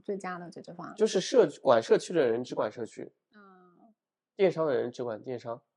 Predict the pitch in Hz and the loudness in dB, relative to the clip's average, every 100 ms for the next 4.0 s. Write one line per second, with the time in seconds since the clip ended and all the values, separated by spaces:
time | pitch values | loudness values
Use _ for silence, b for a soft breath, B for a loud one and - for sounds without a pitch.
0 | _ 208 - - - 156 147 135 170 135 | _ -20 -20 -14 -4 -2 -2 0 2 2
1 | 113 - 151 - 135 117 120 127 147 131 | 2 -2 -4 -4 -2 -2 -2 -2 -4 -4
2 | - - 190 151 127 170 175 120 107 113 | 0 4 4 4 0 2 0 -2 -6 -6
3 | 117 104 156 165 160 - - 196 180 | -6 -8 -10 -10 -8 -8 -6 -6 -6